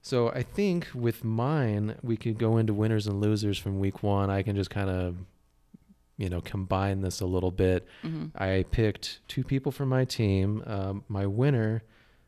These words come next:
Speaker 1: um, for week two was Vance McDonald. Uh, a huge bounce back week after a subpar week one. Um, he had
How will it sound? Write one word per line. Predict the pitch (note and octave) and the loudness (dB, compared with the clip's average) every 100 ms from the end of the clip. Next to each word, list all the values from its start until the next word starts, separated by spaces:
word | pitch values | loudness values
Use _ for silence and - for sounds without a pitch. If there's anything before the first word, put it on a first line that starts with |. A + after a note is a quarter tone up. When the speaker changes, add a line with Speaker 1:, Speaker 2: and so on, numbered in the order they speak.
| _ | _
Speaker 1:
um, | G#2+ F#2+ F#2 F#2 F2+ F2 - _ _ _ _ _ _ _ | -6 -2 -2 -4 -6 -8 -14 _ _ _ _ _ _ _
for | - G2+ | -6 -4
week | G2 - | -4 -4
two | - - E3 F#2 G2+ A2+ - _ _ _ _ _ _ | -4 0 2 2 0 -6 -16 _ _ _ _ _ _
was | G2+ G2 G2 G#2 - _ _ F#3+ D#3+ _ - | -4 -2 -2 -6 -16 _ _ -18 -18 _ -4
Vance | G#2 G2+ | -2 -2
McDonald. | B2 A#2 F#2 F#2 G2+ A#2 _ _ _ _ - - | -2 0 0 0 -2 -6 _ _ _ _ -20 -12
Uh, | G2+ F#2 F2+ F2+ A2 | -4 -2 -2 -2 -4
a | |
huge | F#2 B2 B2+ | -2 0 0
bounce | A#2 A#2+ A#2 | 0 0 2
back | A#2+ A2+ A2+ | 0 0 2
week | A2 A2+ G#2+ | 4 4 2
after | G2+ - | -2 -2
a | F#2+ | -2
subpar | - G#2+ G#2 G#2+ G2+ G2 G2 F2+ - | 0 -2 0 2 4 4 2 -2 -4
week | G2+ F#2+ | -2 -2
one. | G2 G2+ A2+ A#2+ B2+ B2 - - - _ _ - | 0 0 2 2 0 -2 -10 -20 -20 _ _ -4
Um, | G2 F#2+ F#2+ E2+ D#2+ - - - _ _ _ _ - | 0 0 0 -2 -4 -8 -12 -16 _ _ _ _ -6
he | A#2 G2+ | 0 2
had | F#2 F2+ F2+ | 2 0 -2